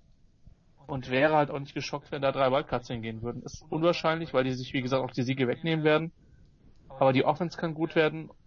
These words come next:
und, äh, es hängt natürlich viel vom, vom Quarterback ab mit, mit Kyler Murray. Ähm,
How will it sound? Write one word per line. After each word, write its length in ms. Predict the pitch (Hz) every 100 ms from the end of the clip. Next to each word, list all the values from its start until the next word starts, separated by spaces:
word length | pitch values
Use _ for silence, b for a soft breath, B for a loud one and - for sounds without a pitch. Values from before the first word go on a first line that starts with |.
| -
und, 480 | 135 135 131 127 -
äh, 440 | 135 131 131 135
es 180 | - -
hängt 140 | 156 -
natürlich 320 | 143 147 131
viel 320 | - 143 147
vom, 340 | - 131 127
vom 160 | 123 131
Quarterback 480 | - 135 131 - -
ab 120 | 156
mit, 240 | 160 160 -
mit 100 | 156
Kyler 180 | 151 151
Murray. 300 | 151 156 165 - - - - - - - - 135
Ähm, 480 | 131 123 123 123